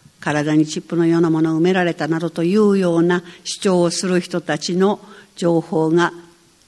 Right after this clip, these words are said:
どんどん広がる。そのために人々は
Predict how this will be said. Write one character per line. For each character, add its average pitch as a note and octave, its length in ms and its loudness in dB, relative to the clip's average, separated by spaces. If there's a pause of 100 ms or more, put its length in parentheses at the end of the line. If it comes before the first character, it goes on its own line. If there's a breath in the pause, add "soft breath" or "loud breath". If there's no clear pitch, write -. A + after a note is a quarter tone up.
(320)
ど E3+ 140 4
ん D#3+ 140 4
ど F3+ 120 2
ん D3 160 0 (540 loud breath)
広 D#3 320 0
が D3 100 0
る。 D3 120 -8 (640)
そ - 160 -6
の E3+ 100 4
た F3 200 2
め E3 120 6
に E3+ 200 6
人 E3 240 -4
々 E3 280 -4
は E3 200 -2